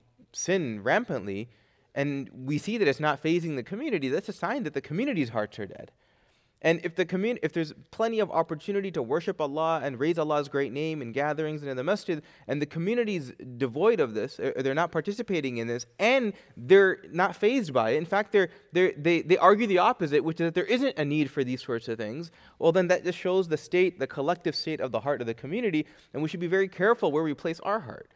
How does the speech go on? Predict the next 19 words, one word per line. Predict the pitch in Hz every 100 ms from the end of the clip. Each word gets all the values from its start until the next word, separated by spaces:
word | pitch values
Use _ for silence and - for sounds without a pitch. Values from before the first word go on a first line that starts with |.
| _ _ _ -
And | 151
this | 185
is | 180
a | 156 139
side | - 175 240 185 -
point, | 120 120 190 _ _ _ _
but | 160 -
if | 196 -
we | 233
fa-, | 208 202 -
sense | - 226 226
this | 131 190 220
within | 156 160 190 175
the |
community | 156 165 190 196 185
that | 147 104
we | 117
live | 110 208 165
in, | 110 156